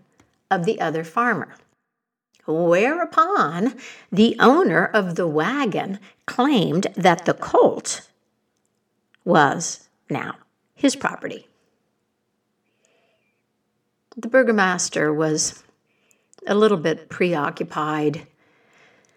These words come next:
that morning, and, uh, because he was thinking of other things, he said rather carelessly, "Well, okay, the man who found the colt under his wagon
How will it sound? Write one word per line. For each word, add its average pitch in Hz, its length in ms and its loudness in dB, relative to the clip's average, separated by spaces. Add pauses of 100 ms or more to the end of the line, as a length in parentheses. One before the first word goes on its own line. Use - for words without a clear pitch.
(280)
that 220 280 4
morning, 208 760 4
and, 233 580 -2
uh, 226 220 -4 (460)
because 247 380 -2
he 226 120 2
was 175 580 -2 (520)
thinking 240 380 4
of 170 120 4
other 160 320 6
things, 165 640 2
he 190 300 -2
said 160 420 -6
rather 160 300 -2
carelessly, 175 800 -2 (360)
"Well, 180 340 4
okay, 180 320 0
the 160 120 -2
man 214 440 2
who 202 160 -2
found 151 380 0
the 147 80 -2
colt 143 500 -4 (380)
under 165 280 -6
his 165 260 -8
wagon 196 600 -4